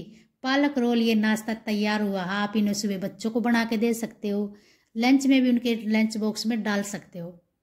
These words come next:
चटनी के साथ, लाल हरी चाय के साथ।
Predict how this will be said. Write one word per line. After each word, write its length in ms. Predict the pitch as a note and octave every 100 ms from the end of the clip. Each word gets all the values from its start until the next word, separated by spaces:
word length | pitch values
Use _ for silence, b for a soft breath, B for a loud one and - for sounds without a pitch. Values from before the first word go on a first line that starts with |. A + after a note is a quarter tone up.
| _ _ _ _ _ _ _ _ _ -
चटनी 300 | A3 A3+ A3+
के 120 | A#3+
साथ, 360 | A3+ A3 A3+ G#3+
लाल 380 | F#3+ G#3 A3 A3
हरी 540 | G3 G3 G3+ G#3 G3+ -
चाय 200 | G#3+ G#3+
के 140 | A3 A3
साथ। 420 | G#3 G3 -